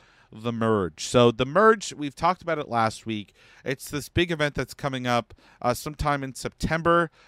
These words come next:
that is going to revolutionize Ethereum, make it, uh, the processes faster, cleaner, uh, better for the environment, uh, just b-,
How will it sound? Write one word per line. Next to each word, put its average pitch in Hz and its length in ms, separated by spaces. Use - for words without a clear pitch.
that 135 160
is 131 140
going 143 320
to 131 240
revolutionize 147 800
Ethereum, 156 500
make 135 240
it, 113 120
uh, 120 200
the 117 100
processes 139 640
faster, 156 640
cleaner, 156 580
uh, 117 180
better 151 300
for 151 100
the 135 140
environment, 151 840
uh, 117 160
just 117 460
b-, - 260